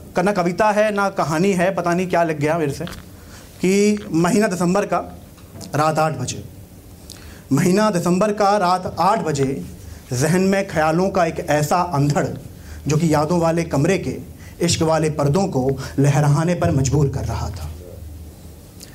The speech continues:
कुछ रिश्ते थे जो दीवारों पर फोटो फ्रेम बनकर टंगे हुए थे, कुछ किस्से थे जो टेबल पर दर्द के पेपर वेट के नीचे दबे हुए फड़फड़ा रहे थे,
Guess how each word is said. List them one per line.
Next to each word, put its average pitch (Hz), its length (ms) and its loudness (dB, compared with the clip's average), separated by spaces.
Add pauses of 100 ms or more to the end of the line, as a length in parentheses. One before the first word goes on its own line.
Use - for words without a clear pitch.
(260)
कुछ - 420 0
रिश्ते 185 340 2
थे 220 260 2
जो 226 120 0
दीवारों 202 420 0
पर 240 200 -2
फोटो 214 360 0
फ्रेम 214 280 0
बनकर 208 300 2
टंगे 202 280 0
हुए 180 240 0
थे, 135 240 -4 (380)
कुछ 175 140 0
किस्से 202 320 0 (120)
थे 127 120 -4 (340)
जो 170 100 2
टेबल 190 340 2
पर 139 340 -6 (220)
दर्द 180 280 2
के 202 100 0
पेपर 175 320 2
वेट 170 280 2
के 180 60 2
नीचे 147 340 2 (200)
दबे 156 220 2
हुए 156 260 0
फड़फड़ा 147 420 0
रहे 120 240 -4
थे, - 160 -12